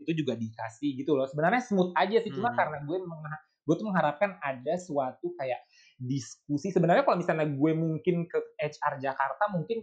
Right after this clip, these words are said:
Speaker 1: ada orang yang bisa menjawab pertanyaan-pertanyaan gue, tapi gue men-, menol-, ma-, mengakhirinya dengan
Speaker 2: Ya udah
Speaker 1: Iya.
Speaker 2: gitu ya?
Speaker 1: Dan semua orang tahu gue udah nggak ngerti.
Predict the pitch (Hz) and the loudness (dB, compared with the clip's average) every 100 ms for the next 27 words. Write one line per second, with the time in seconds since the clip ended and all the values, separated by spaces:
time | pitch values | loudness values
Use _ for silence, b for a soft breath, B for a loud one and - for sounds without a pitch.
0 | - 143 139 139 143 165 139 135 - 135 | -4 -6 -4 0 0 -2 -8 -14 -8 -6
1 | 139 151 160 165 185 196 190 170 143 143 | -4 -2 2 6 6 6 4 2 4 4
2 | 147 160 143 139 135 139 135 143 190 196 | 4 0 -2 -2 -4 -4 -4 -2 -2 0
3 | 196 226 196 165 160 156 151 151 151 151 | 2 2 2 -4 -4 -6 -8 -8 -8 -8
4 | 151 147 147 - _ _ _ _ - 156 | -4 -2 -2 -4 _ _ _ _ -6 -4
5 | - - 156 151 151 156 170 220 175 147 | -4 -8 -2 -2 0 0 2 2 2 0
6 | 143 143 139 143 _ _ _ _ _ _ | -4 -6 -10 -14 _ _ _ _ _ _
7 | 135 120 151 165 127 127 135 139 - _ | -8 -4 0 0 0 -2 -2 -2 -4 _
8 | B B 175 240 233 220 196 233 226 196 | B B 2 4 4 2 4 2 2 2
9 | 202 202 170 143 123 127 160 | 2 2 -2 -4 -8 -10 -10